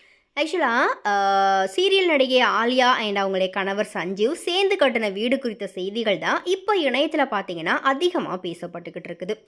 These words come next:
அதே நேரத்துல ஆலியா and சஞ்சீவ் ரெண்டு பேருமே ஆரம்ப காலத்துல பட்ட கஷ்டங்களும், அதுல இருந்து அவங்க எப்படி ஜெயிச்சு வெளியே வந்தாங்க அப்படிங்கிறது குறித்தும் சஞ்சீவ் பாத்தீங்கன்னா ஒரு பேட்டி ஒண்ணுல பேசியிருக்கிறாரு.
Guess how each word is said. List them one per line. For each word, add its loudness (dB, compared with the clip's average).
அதே 0
நேரத்துல 2
ஆலியா 2
and -2
சஞ்சீவ் -2
ரெண்டு -4
பேருமே -2
ஆரம்ப 4
காலத்துல 0
பட்ட -2
கஷ்டங்களும், 0
அதுல -2
இருந்து 2
அவங்க 0
எப்படி 2
ஜெயிச்சு 0
வெளியே 2
வந்தாங்க 0
அப்படிங்கிறது -2
குறித்தும் -6
சஞ்சீவ் 4
பாத்தீங்கன்னா 2
ஒரு -2
பேட்டி -4
ஒண்ணுல -2
பேசியிருக்கிறாரு. -4